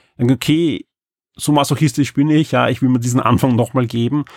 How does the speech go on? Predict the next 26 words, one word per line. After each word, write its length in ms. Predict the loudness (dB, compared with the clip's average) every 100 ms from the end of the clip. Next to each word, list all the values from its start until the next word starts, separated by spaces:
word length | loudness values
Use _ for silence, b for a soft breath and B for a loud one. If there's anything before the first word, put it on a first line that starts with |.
| B B B _
Und 380 | 0 2 4 4
ich 180 | 0 0
war, 400 | 2 4 2 0
war 400 | -4 0 0 0
wirklich 600 | -4 -2 -2 -2 -6 -20 _ -12 -12
schwer 480 | -12 -6 0 2 2
überrascht. 520 | 2 0 -2 -4 -10 -6
Also 360 | -2 -2 -4 -8
wär, 160 | -10 -6
wär 180 | -2 0
das 140 | 0
so 340 | 2 2 2 -4 _
gewesen, 680 | -6 -2 0 0 2 0 -2
damals 420 | -2 0 0 -4
wie 60 | -6
das 120 | -6
Spiel 340 | -2 -2 -2 -2
ursprünglich 500 | -6 -4 -4 -4 -4
rauskam, 600 | -4 -4 -2 0 0 -2 B B B B B B _
ja, 340 | 2 2 0 B B B _
mein 160 | 0
Leben 280 | 2 2 2
wär 80 | 2
deutlich 340 | 2 0 -2
einfacher 340 | -2 -2 -4 -4
gewesen. 460 | -4 -8 -10 -12